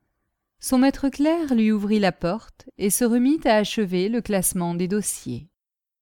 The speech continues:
Le jeune avoué demeura pendant un moment stupéfait en entrevoyant dans le clair-obscur le singulier client qui l'attendait.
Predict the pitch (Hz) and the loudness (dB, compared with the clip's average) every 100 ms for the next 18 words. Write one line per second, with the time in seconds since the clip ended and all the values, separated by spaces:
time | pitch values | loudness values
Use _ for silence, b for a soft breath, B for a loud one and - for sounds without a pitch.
0 | _ _ _ _ _ _ _ _ _ - | _ _ _ _ _ _ _ _ _ 0
1 | 233 254 330 311 240 240 254 311 370 254 | 2 4 6 4 4 2 4 2 2 2
2 | 214 196 208 208 208 196 196 196 190 190 | 2 2 2 2 0 0 0 0 0 0
3 | 185 214 - - 196 190 - 214 254 349 | -2 -2 -4 -4 0 0 -2 -4 -4 -2
4 | 190 175 190 - 214 220 220 247 240 196 | -4 -2 -4 -4 -2 0 0 0 0 0
5 | 190 - 214 196 185 - - 277 269 220 | -2 -2 -2 -2 -6 -10 -4 -2 0 0
6 | 202 202 269 254 240 220 208 - 190 170 | 0 0 0 2 2 0 -2 -4 -4 -2
7 | 170 180 196 185 185 208 190 151 117 | -2 -4 -2 -2 0 -4 -4 -6 -8